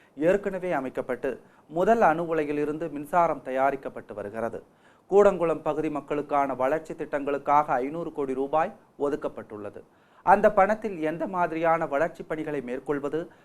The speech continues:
பல்நோக்கு மருத்துவமனையின் உள்கட்டமைப்பு வசதி ஆகியவை குறித்தும் நாடாளுமன்ற நிலைக்குழுவினர் ஆலோசனை நடத்தி வருகின்றனர்.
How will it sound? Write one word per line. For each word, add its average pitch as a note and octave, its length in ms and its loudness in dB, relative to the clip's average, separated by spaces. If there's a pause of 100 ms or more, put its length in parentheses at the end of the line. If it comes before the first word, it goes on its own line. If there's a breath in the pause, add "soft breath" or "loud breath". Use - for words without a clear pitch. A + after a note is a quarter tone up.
(160 soft breath)
பல்நோக்கு G3+ 460 6
மருத்துவமனையின் D#3 840 -2
உள்கட்டமைப்பு C#3+ 600 -6
வசதி C#3 320 -4
ஆகியவை C3 500 -2
குறித்தும் B2+ 380 -6 (300 soft breath)
நாடாளுமன்ற E3+ 760 4
நிலைக்குழுவினர் C#3 720 -2
ஆலோசனை C#3+ 540 2
நடத்தி A2 300 -12
வருகின்றனர். G#2+ 560 -10